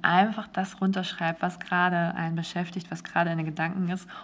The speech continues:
ohne sich um Satzanfänge, Punkt und Komma zu bemühen, sondern man schreibt einfach runter.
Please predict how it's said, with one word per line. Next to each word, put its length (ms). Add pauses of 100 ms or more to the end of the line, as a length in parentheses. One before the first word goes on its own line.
(200)
ohne 800
sich 280
um 400
Satzanfänge, 920
Punkt 300
und 100
Komma 420
zu 140
bemühen, 400
sondern 220
man 100
schreibt 440
einfach 320
runter. 400